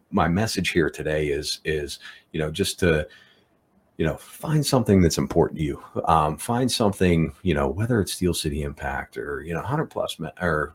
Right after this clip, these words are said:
what, whatever, whatever the organization is, you wanna join Rotary, you wanna, um, you wanna find an organization that,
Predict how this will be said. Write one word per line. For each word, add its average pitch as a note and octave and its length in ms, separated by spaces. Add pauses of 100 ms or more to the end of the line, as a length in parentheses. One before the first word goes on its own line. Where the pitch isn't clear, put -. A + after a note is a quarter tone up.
what, A#2+ 260
whatever, D3+ 440
whatever C3+ 380
the A2 120
organization E2 760
is, D2+ 180
you F#2 80
wanna A#2 120
join G2+ 260
Rotary, C2+ 500
you E2+ 100
wanna, G2 360 (340)
um, D#2 320
you G2 100
wanna F#2+ 180
find F2+ 280
an F2 60
organization D#2 840
that, D2 220